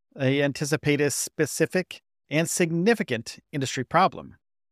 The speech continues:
The government's slow pace might be a choke point,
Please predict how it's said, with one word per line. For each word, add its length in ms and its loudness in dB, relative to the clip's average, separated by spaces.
The 60 -8
government's 400 2
slow 220 0
pace 460 -4
might 180 -2
be 120 -8
a 40 -2
choke 320 -4
point, 280 -8